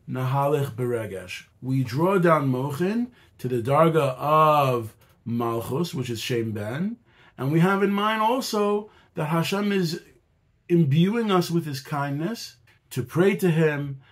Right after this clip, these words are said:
and ask Him to bless us every single day. And once we do this, we've drawn down all this energy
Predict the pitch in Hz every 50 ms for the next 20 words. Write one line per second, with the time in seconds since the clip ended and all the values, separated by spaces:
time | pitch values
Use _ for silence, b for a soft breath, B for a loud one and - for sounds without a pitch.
0 | b b b 107 117 123 123 143 160 175 170 170 - - 147 135 127 - 120 90
1 | 101 113 131 143 135 - 135 110 104 101 - - _ _ _ _ _ _ _ _
2 | _ - 135 139 135 117 120 120 110 110 - 120 107 104 98 92 92 90 85 -
3 | - - _ _ _ _ _ _ _ _ _ _ _ _ _ _ _ _ _ _
4 | _ _ _ _ - - - _ B B B B B B B - 151 147 147 143
5 | 143 135 135 - - _ _ _ _ _ - 147 160 190 254 269 - - 220 214
6 | 196 160 190 196 175 139 113 104 104 - - - - _ _ _ _ _ _ _
7 | _ _ _ _ _ _ _ _ - 127 123 135 151 151 139 127 123 139 135 104
8 | 117 135 160 165 175 185 185 190 185 160 175 165 165 165 147 139 135 139 160 175
9 | 185 185 170 - 160 160 160 160 156 135 107 113 117 127 147 175 -